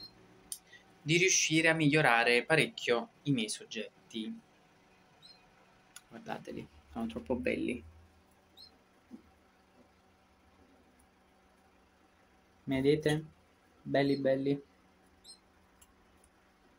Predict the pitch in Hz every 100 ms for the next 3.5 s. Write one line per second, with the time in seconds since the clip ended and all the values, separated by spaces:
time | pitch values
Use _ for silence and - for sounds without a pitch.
0 | _ _ - 139 135 _ 139 131 135 131
1 | - 131 127 - - 123 - - - -
2 | _ - - - - - - 131 127 -
3 | 131 127 123 123 117